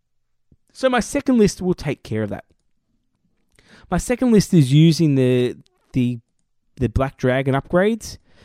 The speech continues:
to make sure that I'm able to do a little bit more. I end up losing a model. So I've only got twenty-five models here, but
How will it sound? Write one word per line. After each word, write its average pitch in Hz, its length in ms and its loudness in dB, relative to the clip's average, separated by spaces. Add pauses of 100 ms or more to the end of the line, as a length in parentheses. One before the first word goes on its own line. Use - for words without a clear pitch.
(240)
to 156 120 -2
make 151 280 -2
sure 143 380 0
that 131 180 -2 (460)
I'm 123 260 -2
able 123 380 2
to 120 160 -6
do 127 240 4
a - 20 2
little 262 240 2
bit 202 160 4
more. 139 240 4 (260)
I 190 120 -2
end 294 180 2
up 269 100 0
losing 185 300 2
a 147 60 0
model. 127 240 -2
So - 120 -12
I've 185 60 -4
only 220 100 2
got 220 120 0
twenty-five 156 460 -2
models 127 260 -4
here, 208 160 -4
but 143 180 -8